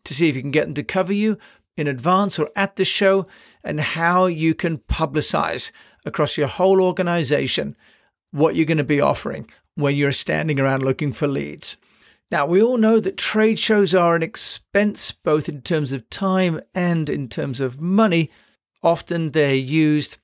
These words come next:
as a way to get the whole organization to focus on an event, especially if there's a product launch.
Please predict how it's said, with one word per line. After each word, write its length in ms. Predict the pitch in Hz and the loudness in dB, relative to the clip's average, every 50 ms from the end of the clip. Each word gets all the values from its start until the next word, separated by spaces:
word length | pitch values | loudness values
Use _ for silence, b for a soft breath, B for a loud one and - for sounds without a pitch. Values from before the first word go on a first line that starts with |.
| _ _ - - _ _ _ - | _ _ -20 -20 _ _ _ -4
as 200 | 156 160 139 127 | -2 -2 0 0
a 60 | 147 | -2
way 380 | 139 135 135 151 160 165 175 170 | -2 -2 0 0 2 2 2 2
to 80 | 147 151 | 2 2
get 260 | - 156 139 - - | 0 0 -2 -2 -2
the 80 | 139 | -4
whole 260 | 127 160 165 160 151 151 | -2 0 2 4 4 4
organization 960 | 143 143 - 139 131 127 135 123 127 139 143 139 - - 143 131 127 127 110 | 4 2 0 -2 -2 0 0 2 2 2 2 2 2 2 0 0 -2 -4 -6
to 240 | - - 139 123 110 | -6 -6 -6 -6 -6
focus 580 | - - - 156 156 156 - 147 127 - - - | -4 0 2 2 2 2 0 -2 -4 -4 -4 -2
on 160 | - 156 151 147 | -2 0 0 0
an 100 | 143 135 | 0 0
event, 300 | 120 127 139 135 107 139 | 0 0 0 0 -2 -4
especially 340 | - - 151 143 - 143 | -4 -2 -2 -2 0 -2
if 80 | 135 120 | -2 -2
there's 160 | 135 131 113 | -2 -2 -2
a 60 | 127 | -2
product 500 | 117 - - - 156 143 135 - - - | -4 -4 -2 0 2 2 2 0 -2 -4
launch. 580 | - 190 160 135 127 113 - - - - - | -6 -4 -2 -2 -2 -2 -6 -8 -12 -14 -14